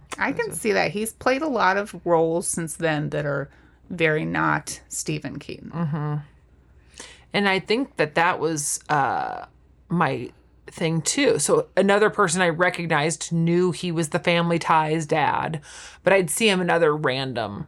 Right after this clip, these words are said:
Speaker 2: stuff. And I always thought, like, "Wow, this guy's kind of a jerk."
Speaker 1: <laughs>
Speaker 2: Um, and then watching all of Family Ties, I'm like, "Aw, Steven's so sweet." He's like that super cool dad you'd wanna have. Like,
Speaker 1: Mm-hmm.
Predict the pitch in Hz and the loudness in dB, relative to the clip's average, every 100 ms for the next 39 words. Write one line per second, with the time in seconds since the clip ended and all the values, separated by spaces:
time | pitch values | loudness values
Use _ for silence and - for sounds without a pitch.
0 | _ - - 135 - - - - - - | _ -4 0 0 0 -6 -18 -20 -20 -12
1 | - 160 143 127 147 - - - - - | -4 0 0 0 -2 -2 -2 -4 -10 -8
2 | - - 180 196 - 185 151 - - 165 | -8 -8 -8 -8 -8 -6 -6 -8 -6 -2
3 | 165 151 - 143 - - 151 - 143 104 | -2 -2 -4 -8 -14 -12 -8 -4 -4 -4
4 | - - - _ 285 226 226 - 160 143 | -6 -12 -18 _ -2 0 -2 0 4 4
5 | 120 110 101 180 190 180 175 165 160 175 | 2 0 0 2 4 4 4 4 4 0
6 | 151 147 147 160 151 165 151 175 185 214 | 4 4 4 0 -2 -2 -2 -2 -2 -2
7 | - 220 202 196 208 - 311 285 262 - | 2 6 6 6 4 4 0 2 2 4
8 | 247 - - 196 147 - - 220 254 294 | 2 2 -2 0 -2 -2 -4 -2 0 0
9 | 311 302 262 - - - - 226 226 226 | 0 4 4 4 0 0 2 0 4 4
10 | 214 - - 190 185 175 151 143 151 147 | 4 -2 2 6 8 6 4 2 2 2
11 | - 151 156 127 120 143 135 120 120 110 | 0 -2 -2 -2 -4 -4 -2 -2 0 -2
12 | 156 151 123 123 120 165 - 180 151 | -4 -2 0 0 -2 -6 -6 -6 -4